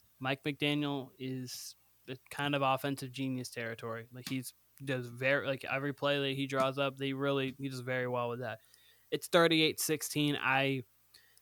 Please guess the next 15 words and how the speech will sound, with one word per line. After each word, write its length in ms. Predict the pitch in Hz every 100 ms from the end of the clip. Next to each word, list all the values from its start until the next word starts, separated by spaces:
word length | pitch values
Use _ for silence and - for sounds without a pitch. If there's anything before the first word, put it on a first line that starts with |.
| _ _ _ _ _ _ _ _ -
they're 120 | 147
coming 280 | 139 165 160
off 200 | 156 147
of 120 | 147 147
a 40 |
game 300 | 139 151 151
where 160 | 143 139
they 160 | 139
just 220 | 143 151
got 240 | - 147 - _
punched 340 | - 156 147 -
in 80 | 151
the 80 |
mouth 400 | 143 147 147 147 -
after 600 | 139 135 - 139 135 123